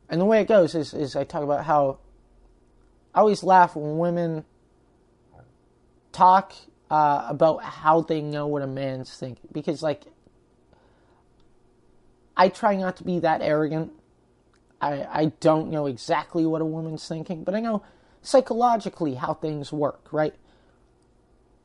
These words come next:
But, like, women always talk about how, how they think. See, now I'm killing the startup just because there's no context in my act right now. Um,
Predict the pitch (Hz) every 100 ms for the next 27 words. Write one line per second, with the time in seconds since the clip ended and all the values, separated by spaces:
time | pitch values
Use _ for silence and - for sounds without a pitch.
0 | _ _ _ _ _ _ _ _ _ _
1 | _ _ _ _ _ 185 185 170 - 254
2 | 233 220 202 185 226 202 180 165 180 165
3 | 156 - _ - 165 165 160 165 - -
4 | _ _ _ _ _ _ _ _ _ _
5 | _ _ _ _ - 180 175 180 160 -
6 | 160 143 135 - 147 127 - - - 170
7 | 170 131 143 156 151 143 - 143 139 135
8 | 127 - 139 131 131 135 - 131 135 127
9 | - _ _ _ _ _ - 131 123 123
10 | 120